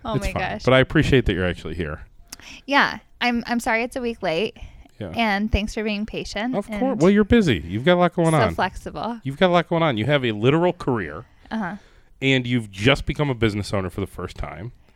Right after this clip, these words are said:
Speaker 2: You have a son, a house, and a husband who doesn't help you much <laughs>
Speaker 1: <laughs>
Speaker 2: on anything.
Speaker 1: It's a lot right now.
Speaker 2: You have a lot going on. So, all right, we're gonna end in Fairport.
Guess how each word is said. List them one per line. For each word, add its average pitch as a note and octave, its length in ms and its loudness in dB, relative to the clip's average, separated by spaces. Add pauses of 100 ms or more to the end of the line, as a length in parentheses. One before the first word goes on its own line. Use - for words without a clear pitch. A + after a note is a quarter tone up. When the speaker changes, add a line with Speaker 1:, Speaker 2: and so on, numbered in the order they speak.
(500)
Speaker 2:
You B2 140 -2
have B2+ 160 2
a G2 40 -4
son, A2+ 680 -4 (120)
a - 60 -10
house, G2+ 680 -2 (560)
and B2 140 4
a - 20 2
husband A2+ 480 2
who B2 100 0
doesn't D3 280 0
help C#3+ 240 -2
you F2 80 -4
much - 280 0
<laughs> - 0 -
Speaker 1:
<laughs> A#3 1200 2
Speaker 2:
on D#3+ 220 4
anything. - 360 0 (840)
Speaker 1:
It's - 80 -20
a C#4+ 60 -4
lot A3+ 200 2
right - 180 -4
now. G#3 240 -8 (500)
Speaker 2:
You C#3 100 4
have C3 80 4
a - 20 4
lot A2 180 4
going G2 220 -2
on. - 160 -10 (320)
So, B2+ 240 6
all A#2+ 160 6
right, E2 160 4 (480)
we're C3+ 200 6
gonna G2 300 4 (380)
end D#3+ 340 6
in E3 220 0
Fairport. F3+ 600 2